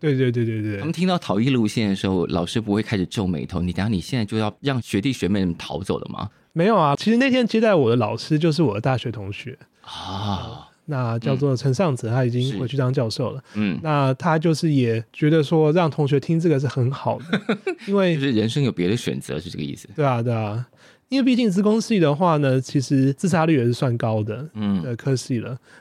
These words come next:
Speaker 1: 那如果让学生知道说他人生有别的选择，那他
Speaker 2: 是。
Speaker 1: 心理健康上能够有点改善的话，也是一件好事，
Speaker 2: 是。
Speaker 1: 这样。
Speaker 2: 讲到自杀率，因为子弹是雨声，通篇都充满了死亡的气息嘛。
Speaker 1: 是，是，是。
Speaker 2: 到处都是。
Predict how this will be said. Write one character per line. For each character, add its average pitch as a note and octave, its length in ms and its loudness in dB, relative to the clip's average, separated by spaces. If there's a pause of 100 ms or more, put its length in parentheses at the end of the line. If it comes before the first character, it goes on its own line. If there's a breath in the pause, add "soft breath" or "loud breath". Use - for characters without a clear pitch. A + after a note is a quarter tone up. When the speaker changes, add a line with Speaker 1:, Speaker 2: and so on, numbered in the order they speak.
(120)
Speaker 1:
那 D#3 240 2
如 C#3+ 180 4
果 D3+ 240 4 (160)
让 E3+ 300 4
学 C#3+ 180 2
生 D#3 120 2
知 D#3+ 100 0
道 D3+ 100 4
说 C#3+ 220 2
他 C#3+ 200 0
人 C#3 180 2
生 D3+ 100 2
有 C#3 80 2
别 C3+ 100 2
的 D3 80 4
选 B2+ 220 -2
择， A2+ 300 -2
那 B2+ 180 0
他 C3 240 -2
Speaker 2:
是。 C3 60 -6 (320 soft breath)
Speaker 1:
心 F#3 240 0
理 D3+ 100 4
健 D#3 160 2
康 C#3 200 2
上 C3+ 260 0
能 A#2 100 0
够 C3+ 160 2 (140)
有 C3+ 160 0
点 C3 240 2
改 A#2 240 -2
善 D#3 260 0
的 A#2+ 80 -2
话， B2 160 0
也 A#2 60 0
是 C3 120 -4
一 B2 40 0
件 B2+ 120 2
好 A2+ 280 -8
事， - 220 -4
Speaker 2:
是。 G#2 40 -6
Speaker 1:
这 G#2+ 100 -10
样。 G#2+ 120 -10 (180)
Speaker 2:
讲 F#2+ 260 0
到 A#2+ 160 0
自 G2+ 160 -2
杀 E2 280 -4
率， D#2+ 100 -2
因 G2+ 180 2
为 F2 160 -2
子 - 160 -4
弹 G2 160 0
是 G2 140 -2
雨 F2 160 -2
声， F2 240 -4
通 G2 220 -2
篇 F#2+ 180 0
都 F2+ 80 0
充 - 180 -4
满 F2 200 -2
了 A#1 40 -8
死 - 280 -10
亡 - 160 -6
的 E2 40 -4
气 - 240 -6
息 - 220 -8
嘛。 - 140 -18
Speaker 1:
是， D3+ 100 -4
是， A#2+ 180 -4
是。 G#2 280 -8
Speaker 2:
到 G#2+ 180 -2
处 F2+ 240 -2
都 E2+ 180 0
是。 - 240 -6